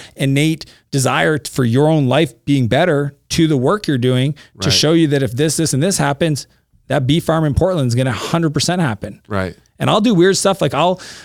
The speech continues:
Speaker 1: I'll, I'll, I'll go out of my way to make a connection to be like, I, one of my sales guys wanted to get into real estate. I got him a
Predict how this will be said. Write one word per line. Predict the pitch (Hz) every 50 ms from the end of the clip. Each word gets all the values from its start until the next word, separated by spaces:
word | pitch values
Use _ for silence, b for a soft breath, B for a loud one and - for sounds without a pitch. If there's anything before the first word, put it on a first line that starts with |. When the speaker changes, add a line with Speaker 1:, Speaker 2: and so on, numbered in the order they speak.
| B B -
Speaker 1:
I'll, | - 139 160 180 - -
I'll, | 147 160 180 185 -
I'll | - - 175
go | 170 185 180
out | 175 180
of | 180
my | 180 175
way | 160 165 175 190 190
to | 175
make | 139 139 147 139 170
a | 151
connection | - 165 156 170 170 - - 165 151 139
to | 127
be | 123 135 147 156
like, | 151 143 139 - -
I, | - 139 151 - -
one | - 135 135 147 160
of | 170
my | 170 165
sales | - - 165 175 160
guys | 156 175 170 156
wanted | 160 170 170
to | 160
get | 165
into | 165 160
real | 151 170 190
estate. | 190 - - 202 202 190
I | 160 127
got | 123 147 156 160
him | 165
a | 170